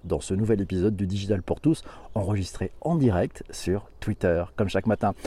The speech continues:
Petit tour du côté de chez nos amis de Wikipédia. <laughs> La définition du Shadow I T selon, euh, Wikipédia. Shadow I T,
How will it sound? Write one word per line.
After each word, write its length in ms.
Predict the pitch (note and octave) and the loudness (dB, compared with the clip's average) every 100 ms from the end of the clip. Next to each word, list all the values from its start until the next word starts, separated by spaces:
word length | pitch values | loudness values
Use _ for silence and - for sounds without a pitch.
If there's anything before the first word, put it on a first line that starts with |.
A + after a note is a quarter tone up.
| - - | -8 4
Petit 240 | G3+ G#3 | 6 6
tour 300 | - A#3 C4 | 6 6 8
du 120 | E3 | 8
côté 280 | D#3+ D#3 A#3+ | 8 6 6
de 100 | D3+ | 8
chez 200 | B2+ F#3+ | 8 8
nos 180 | D3 B2 | 10 8
amis 220 | A#2+ F3+ | 8 6
de 100 | C3 | 8
Wikipédia. 880 | A#2 B2+ C3+ F#3+ - A#2 G#2+ A#2 A2+ | 10 8 4 -4 4 4 6 6 6
<laughs> 40 | - | 6
La 160 | F#3 | 6
définition 880 | D3+ F3 - F#3 E3 D3 - D3 C#3+ - - C3+ | 10 8 8 6 6 6 6 6 6 -2 -4 2
du 100 | D3 | 6
Shadow 380 | D3+ C3+ C#3+ | 8 10 10
I 80 | C3+ | 10
T 160 | - E3+ | 8 0
selon, 520 | - C#3+ C3 D3+ F3 - - - | 8 10 12 8 6 -6 -12 4
euh, 160 | B2 B2 | 8 10
Wikipédia. 720 | C3 - F#3 D#3+ B2+ B2+ B2 - - | 8 6 6 6 10 8 8 0 6
Shadow 300 | A#3 G#3 F#3 | 10 12 12
I 120 | E3 | 12
T, 240 | - C#3 | 8 0